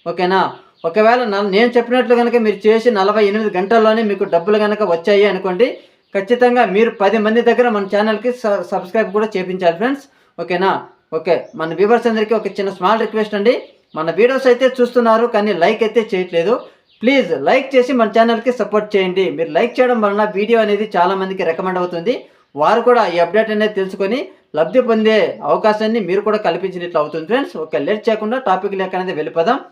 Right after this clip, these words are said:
ఈ వైఎస్ఆర్ చేయుత నాలుగో విడత ఇంకా రాని వారు మీ బ్యాంక్ అకౌంట్కి ఎన్పిసిఐ లింక్ ఉన్నా లేకపోయినా బాగా గుర్తుపెట్టుకోండి. మీ ఆధార్‌కి బ్యాంక్ అకౌంట్ అనేది ఎన్పిసిఐ లింక్ అయినా కాకపోయినా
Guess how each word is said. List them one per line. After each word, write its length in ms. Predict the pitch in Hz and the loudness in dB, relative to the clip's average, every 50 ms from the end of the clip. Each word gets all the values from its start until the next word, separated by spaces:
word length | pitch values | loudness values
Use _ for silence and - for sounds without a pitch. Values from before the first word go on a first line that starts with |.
| _ _ _ _ _ _ _ _ _ - | _ _ _ _ _ _ _ _ _ -6
ఈ 100 | 185 180 | -4 -2
వైఎస్ఆర్ 520 | 143 156 190 226 254 254 262 262 262 247 | 0 2 4 4 4 4 4 2 2 2
చేయుత 320 | 247 247 226 226 226 220 233 226 226 226 220 - - - _ - | 2 2 2 2 2 2 4 4 4 2 0 -4 -12 -16 _ -2
నాలుగో 320 | 147 165 196 226 233 240 | 0 0 2 4 4 4
విడత 240 | 240 226 233 226 226 226 214 208 | 4 4 2 2 2 2 2 2
ఇంకా 160 | 196 190 220 208 | 2 2 2 2
రాని 320 | 185 170 170 208 226 233 | 4 4 2 2 2 0
వారు 400 | 214 208 196 190 180 180 190 175 139 - - - _ _ _ _ _ _ _ _ _ _ _ - | 0 0 2 0 0 0 0 -2 -2 -4 -8 -16 _ _ _ _ _ _ _ _ _ _ _ -4
మీ 140 | 175 190 202 208 196 - | 0 0 2 0 0 0
బ్యాంక్ 320 | 175 190 226 262 277 240 | 0 2 2 2 2 2
అకౌంట్కి 480 | 254 247 247 247 247 247 240 220 240 254 240 214 | 2 2 4 4 2 2 2 -2 -2 0 2 2
ఎన్పిసిఐ 640 | 208 214 220 208 247 254 240 233 - 226 220 226 226 214 185 185 | 2 0 0 -2 -2 -2 -2 0 0 2 4 4 4 2 2 0
లింక్ 200 | 220 240 233 233 196 175 196 | 0 0 0 -2 -2 0 0
ఉన్నా 240 | 220 233 233 233 240 220 180 160 | 0 2 4 4 4 4 2 2
లేకపోయినా 540 | 180 208 202 226 220 220 220 220 214 208 190 156 - - - _ _ _ - | 2 2 2 0 0 2 2 2 2 2 0 -2 -4 -8 -14 _ _ _ -4
బాగా 180 | 151 180 208 208 | -2 0 0 0
గుర్తుపెట్టుకోండి. 720 | 208 208 202 - 214 196 202 190 196 185 190 190 196 247 294 392 - - _ _ _ _ _ _ - | -2 -2 0 0 0 0 0 -2 -2 -2 0 2 2 2 2 0 -6 -12 _ _ _ _ _ _ -6
మీ 120 | 165 180 208 214 - - 156 165 180 | -2 0 0 0 0 0 2 2 2
ఆధార్‌కి 640 | 202 208 202 214 220 226 220 214 190 185 - 220 247 277 269 240 - - - - - | 2 2 4 4 4 4 4 0 -2 -2 0 2 2 2 0 -4 -6 -10 -12 -4 0
బ్యాంక్ 300 | 160 165 208 233 226 226 | 0 2 2 2 2 0
అకౌంట్ 260 | 214 220 226 220 208 214 | 2 2 0 0 2 2
అనేది 420 | 214 208 202 202 196 190 202 247 240 | 0 0 0 -2 -2 0 0 0 0
ఎన్పిసిఐ 560 | 196 185 196 202 233 233 220 - 226 208 214 214 185 165 | 0 -2 0 0 2 2 2 2 2 2 2 2 2 0
లింక్ 220 | 190 214 220 226 214 | -2 -2 0 0 2
అయినా 260 | 202 196 202 214 220 226 226 220 - | 2 2 2 2 2 2 2 0 0
కాకపోయినా 580 | - 180 190 190 220 208 208 196 196 196 233 269 | -2 -2 0 0 0 0 0 0 0 2 2 0